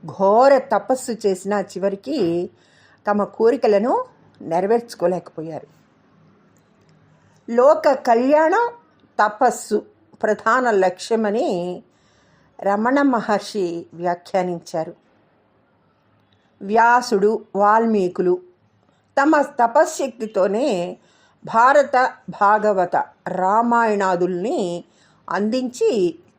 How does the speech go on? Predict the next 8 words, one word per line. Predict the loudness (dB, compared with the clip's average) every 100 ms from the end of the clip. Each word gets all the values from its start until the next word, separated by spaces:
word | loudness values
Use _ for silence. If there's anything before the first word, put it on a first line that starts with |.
| -6
చరితార్థులయ్యారు. | -4 -4 0 2 2 -2 -4 -4 -4 -4 -4 -6 -16 _ _ _ _ _ _ _ _ _
వాటిని | -2 0 -2 -6
చదివిన | -2 -2 0 -2 -2 0
వారిని | 2 2 0 -2
తరింపచేస్తున్నారు. | -4 -2 0 2 2 0 0 0 0 -2 -6 -4 -2 -4 -4 -10 _ _ _ _ _ _ _ _ _ _ -8
రామాయణ | -2 0 0 0 0 0 0 -2
ప్రథమ | 0 -2 0 -2 -2
శ్లోకంలో | -4 -2 -2 0 0 2 2 4 2